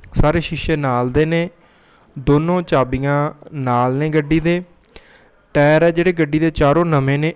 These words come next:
ਅਪੋਲੋ ਕੰਪਨੀ ਦੇ, ਨਵੇਂ ਸੀਟ ਕਵਰ ਤੇ ਨਵੀਂ ਮੈਟਿੰਗ ਹੋਈ ਹੋਈ ਆ।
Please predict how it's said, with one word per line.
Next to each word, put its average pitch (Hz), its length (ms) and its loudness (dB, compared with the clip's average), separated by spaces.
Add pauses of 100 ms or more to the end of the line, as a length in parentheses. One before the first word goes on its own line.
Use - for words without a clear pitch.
(120)
ਅਪੋਲੋ 143 440 0
ਕੰਪਨੀ 160 460 -2
ਦੇ, 170 220 -4 (640)
ਨਵੇਂ 143 360 0
ਸੀਟ 131 300 0
ਕਵਰ 156 420 -2 (100)
ਤੇ 180 80 -6
ਨਵੀਂ 156 320 -4
ਮੈਟਿੰਗ 135 380 -4
ਹੋਈ 127 220 -2
ਹੋਈ 117 260 -2
ਆ। 101 120 -8